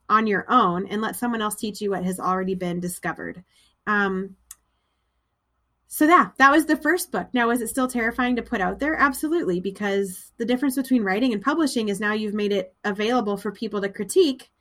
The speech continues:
and tell you what they think about it. But you've also made it available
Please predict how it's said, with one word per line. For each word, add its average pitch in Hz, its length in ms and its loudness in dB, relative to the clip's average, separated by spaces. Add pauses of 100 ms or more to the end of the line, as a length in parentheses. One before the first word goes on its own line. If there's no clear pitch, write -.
(180)
and 240 100 -6
tell 240 160 0
you 240 100 0
what 233 120 -2
they 240 100 -2
think 370 240 -4
about 175 280 -4
it. - 200 -12
But 294 320 4
you've 254 160 -2
also 254 300 -2
made 254 180 0
it 226 80 -4
available 190 580 -6